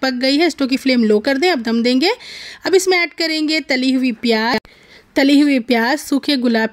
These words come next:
के पत्ते, तले हुए काजू, कटा हुआ कोतमीर, पुदीना और ड्राई रोज पे-, ड्राई रोज पेटल्स है, गुला-, सूखी हुई गुलाब की पत्तियाँ। आपको हैदराबाद में किसी भी शादियों के सामान मिलने वाली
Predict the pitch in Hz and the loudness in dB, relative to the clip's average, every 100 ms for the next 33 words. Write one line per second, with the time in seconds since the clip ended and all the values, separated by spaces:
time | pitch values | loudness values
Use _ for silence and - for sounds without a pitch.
0 | - 233 226 214 - 262 285 277 226 220 | -2 -4 -2 -6 -2 0 0 0 0 2
1 | 226 220 220 208 202 269 359 403 - - | 2 0 0 -2 0 2 2 2 -6 -20
2 | - - 226 233 247 247 226 208 240 240 | -18 -8 -4 -2 -2 -2 -4 0 -2 0
3 | 240 208 220 240 330 381 247 240 285 233 | -4 -2 2 2 0 -2 -2 0 0 -2
4 | 226 214 240 226 - 214 214 - 214 202 | -2 0 0 -2 -4 0 0 0 -2 -2
5 | - 233 285 269 262 - - 202 240 240 | 0 0 2 2 0 0 -4 -2 0 -2
6 | - 302 311 240 220 220 226 - 233 262 | -2 -2 -2 -2 -4 -4 -4 -4 0 0
7 | 247 226 220 214 - 247 233 220 285 320 | 0 0 0 0 -4 -4 -4 -2 -2 -2
8 | 240 226 240 226 226 226 226 320 302 - | -6 -4 -2 0 0 -2 0 0 0 -2
9 | 254 233 277 240 208 233 240 269 - 214 | -2 -2 -2 -2 -4 -4 -2 -4 -2 -2
10 | 220 226 226 220 226 214 220 240 | 0 0 2 2 0 0 0 -2